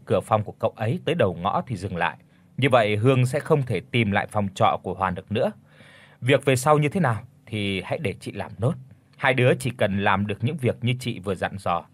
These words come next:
như vậy là được rồi. Chi, em đồng ý chứ?" Tôi và chị Ngà im lặng, cả hai hướng ánh mắt nhìn nhỏ Chi rồi chờ đợi. Tôi thấy nó suy nghĩ qua một lúc rồi quay sang nhìn tôi bằng cái ánh mắt lạ lắm. Tôi liền hỏi nó, "Sao?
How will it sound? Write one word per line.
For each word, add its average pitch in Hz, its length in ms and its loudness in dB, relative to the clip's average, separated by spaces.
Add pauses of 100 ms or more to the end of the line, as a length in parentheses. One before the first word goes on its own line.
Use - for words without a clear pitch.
(280)
như 139 120 4
vậy 113 220 6
là 98 100 -2
được 95 200 -6
rồi. 95 160 -2 (400)
Chi, 135 220 0 (320)
em 135 140 2
đồng 110 160 2
ý 117 200 0
chứ?" 175 160 -6 (1300)
Tôi 156 220 6
và 120 120 4
chị 131 200 -4
Ngà 107 260 2
im 139 160 4
lặng, 107 200 4 (260)
cả 110 100 2
hai 147 240 2
hướng 139 180 4
ánh 180 220 2
mắt 220 160 2
nhìn 101 220 4
nhỏ 80 160 0 (100)
Chi 139 240 4
rồi 98 180 -2
chờ 90 140 -8
đợi. 85 260 -2 (380)
Tôi 156 100 8
thấy 143 180 6
nó 151 180 6
suy 151 200 0
nghĩ 135 320 2
qua 139 140 6
một 104 180 2
lúc 147 260 2
rồi 101 240 0
quay 139 160 4
sang 131 240 2
nhìn 92 180 0 (100)
tôi 127 220 8
bằng 92 220 -2
cái 131 140 0
ánh 135 180 2
mắt 202 180 0
lạ 95 140 -2 (120)
lắm. 131 140 -2 (420)
Tôi 143 100 6
liền 101 160 2
hỏi 80 200 -4
nó, 98 260 -6 (460)
"Sao? 135 300 2